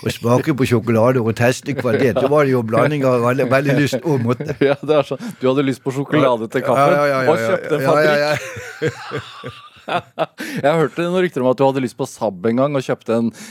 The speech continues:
Speaker 2: eh, et bilverksted også, eller?
Speaker 1: Jo, jo, jo, jeg kjøpte agentur en gang. Jeg ble så forbannet på han som, som drev det, og han prøvde å lure meg på noen greier, og så endte det for meg. <laughs> For, helt gale. Men altså, det var, for det,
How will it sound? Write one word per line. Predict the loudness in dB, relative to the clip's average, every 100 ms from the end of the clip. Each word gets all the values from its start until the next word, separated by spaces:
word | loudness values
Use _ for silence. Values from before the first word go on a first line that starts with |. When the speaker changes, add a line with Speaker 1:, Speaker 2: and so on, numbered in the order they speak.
| -2
Speaker 2:
eh, | 0 2 0
et | -2
bilverksted | -2 2 0 0 -2
også, | 0 0 -2 -6
eller? | -2 0 0
Speaker 1:
Jo, | 0 0 -2 -8
jo, | -6 -6 -8
jo, | -10
jeg | -12 -10
kjøpte | -8 -6 -4
agentur | -6 -6 -6
en | -6
gang. | -8 -10
Jeg | -8
ble | -8
så | -8
forbannet | -6 -2 -2 -2
på | -6 -6
han | -6
som, | -6 -10 -12 -20 -20 -14
som | -10 -4
drev | 0 0 0
det, |
og | 0
han | 0 0 -2 -4 -6
prøvde | -6 -2 -2
å | -2
lure | -2 -2 -2
meg | -4
på | -4
noen | -6
greier, | -6 -6 -4 -4
og | -4 -6 -8
så | -4 -2 -2 -6 -12 _ -20 -20 -12
endte | -4 0 2
det | 2
for | 2
meg. | 0 -2 -8 -12 -16 -10
<laughs> | -8 -8 -12 -12 -12 -14 -8 -10 -10
For, | -14 -12 -4
helt | -4 -4
gale. | -8 -10 -2
Men | 2
altså, | 2 2 0
det | 2
var, | 2 2
for | -2
det, | -2